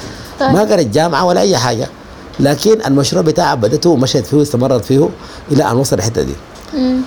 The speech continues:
Speaker 2: طيب أنا عندي هسه مدرسة جنبي طوالي، مدرسة عليا دي، عليا دي، الستة كانت هو أستاذة، كانت اشتغلت هنا واشتغلت في عمان،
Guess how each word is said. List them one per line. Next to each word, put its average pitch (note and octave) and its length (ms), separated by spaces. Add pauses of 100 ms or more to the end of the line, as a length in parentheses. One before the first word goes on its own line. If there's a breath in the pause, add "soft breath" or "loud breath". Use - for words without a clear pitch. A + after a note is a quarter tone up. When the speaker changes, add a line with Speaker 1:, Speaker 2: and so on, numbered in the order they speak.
(160)
Speaker 2:
طيب A2+ 200
أنا E3+ 140
عندي F3+ 220
هسه F3+ 180
مدرسة D3 340
جنبي B2+ 160
طوالي، D#3 240
مدرسة G#2+ 300
عليا G#2+ 320 (260)
دي، C3+ 220
عليا F#2 280
دي، C3+ 200 (220)
الستة - 320
كانت A#2 300
هو G#2+ 120
أستاذة، A2 580
كانت F#2 140 (260)
اشتغلت F2+ 460
هنا A#2+ 120
واشتغلت G2+ 360
في E2 100
عمان، A2+ 340